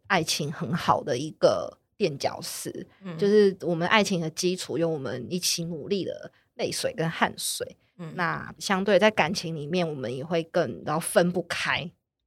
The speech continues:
Speaker 2: 嗯，嗯，嗯。
Speaker 1: 我觉得啊，所以我从来都不会觉得我只要面包或爱情，我是两个都要。
Speaker 2: 但这样我听下来，我觉得好像我们两个人差不多欸。就是我追求的面包是，好像是，嗯，虽然我不会看重他一定是要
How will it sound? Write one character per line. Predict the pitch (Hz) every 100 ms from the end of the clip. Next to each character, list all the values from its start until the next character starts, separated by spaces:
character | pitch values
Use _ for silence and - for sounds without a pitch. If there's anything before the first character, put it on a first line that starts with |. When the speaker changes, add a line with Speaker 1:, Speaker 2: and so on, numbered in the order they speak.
| -
Speaker 2:
嗯， | 190
嗯， |
嗯。 | 165
Speaker 1:
我 | 156
觉 | 156 180
得 | 175
啊， | 147 -
所 | 202
以 | 185 170 -
我 | 170
从 | - 185
来 | 190
都 | 214
不 | 185
会 | 170
觉 | 180
得 | 165
我 | 170
只 | 165
要 | 160
面 | 170 175
包 | 160 165
或 |
爱 | 175 165
情， | 165 - - -
我 |
是 | 151 156 - -
两 | 175 131
个 | - -
都 | - 214
要。 | 170 170 - _ _
Speaker 2:
但 | -
这 | 320
样 | 330
我 | 185
听 | 170 226 233
下 | 269
来， |
我 | 170
觉 | 165
得 | 185
好 | 170
像 | 175
我 | 208
们 | 156
两 | 165 143
个 | 131
人 | 127 165
差 | - 254
不 | 170 165
多 | - 73
欸。 | - 190 _ _
就 | -
是 | 302 311 233 - - -
我 | 190
追 | 185 285
求 | 254 180
的 |
面 | 196 214
包 | 185 180
是， | 202 185
好 | 180 175
像 | 196 175
是， | 180 180 151 151 185 -
嗯， | 170 147 135
虽 | - 233
然 | 247 190 160 156 160
我 | 175 165
不 | 170
会 | 214
看 | 240 247 180
重 | 208 185
他 | 180 170 170 165
一 | 180
定 | 185 220 196
是 | 190
要 | 190 175 160